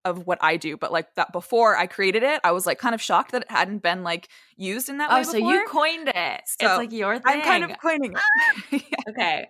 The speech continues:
Speaker 2: Well, I'm gonna help make it a thing for you.
Speaker 1: <laughs> Please.
Speaker 2: That's really cool. Um, and I think that
Speaker 1: Yeah.
Speaker 2: really ties in a lot with, it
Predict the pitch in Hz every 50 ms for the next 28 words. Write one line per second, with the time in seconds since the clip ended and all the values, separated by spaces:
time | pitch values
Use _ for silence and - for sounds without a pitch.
0 | _ - 180 - - 196 202 202 220 226 - - 180 180 185 - - - - -
1 | - - 226 - - - - - - 220 214 - - - _ _ _ - - _
2 | _ _ _ - - 294 269 415 494 - - - - - _ - 190 196 202 -
3 | - - 170 - - - - - - - _ - - 196 190 - - 190 208 208
4 | 208 233 233 240 277 339 - 262 294 - 180 180 180 175 - - 170 175 175 -
5 | 170 165 160 - - 160 147 156 156 156 - - 175 170 - - _ _ _ -
6 | 185 190 -